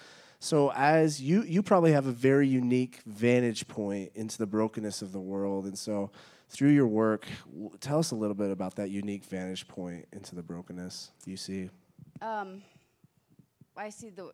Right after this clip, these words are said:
Speaker 2: the worst of the sins that you can see to the little itty bitty sins that we all cre-, um, commit. Um, I can have somebody on a speeding ticket come through my office, or I could have somebody who has just committed a,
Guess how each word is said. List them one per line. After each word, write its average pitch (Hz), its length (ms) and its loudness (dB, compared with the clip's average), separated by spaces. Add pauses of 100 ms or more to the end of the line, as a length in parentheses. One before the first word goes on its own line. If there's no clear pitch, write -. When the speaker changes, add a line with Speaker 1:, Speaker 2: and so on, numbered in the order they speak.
(120)
Speaker 2:
the 180 140 -12
worst 170 360 -14
of 165 100 -14
the 156 80 -18
sins 156 340 -14
that 143 180 -20
you 151 60 -14
can 147 180 -18
see 143 440 -16 (400)
to 240 360 -12 (640)
the 381 80 -12
little 392 240 -10
itty 196 180 -12
bitty 147 200 -14
sins 143 380 -16
that 147 200 -12
we 151 140 -12
all 143 140 -10
cre-, 156 400 -14
um, 139 360 -12 (200)
commit. 165 400 -12 (380)
Um, 165 400 -8 (280)
I 220 100 -6
can 233 140 -10
have 208 140 -10
somebody 202 340 -12
on 185 140 -8
a 170 60 -12
speeding 254 500 -14
ticket 233 840 -14
come 214 220 -10
through 214 180 -12
my 196 240 -8
office, 202 580 -12
or 165 200 -10
I 156 140 -10
could 175 200 -16
have 160 400 -10 (360)
somebody 190 500 -12
who 175 300 -12
has 175 200 -14
just 180 220 -18
committed 175 400 -12
a, 151 320 -12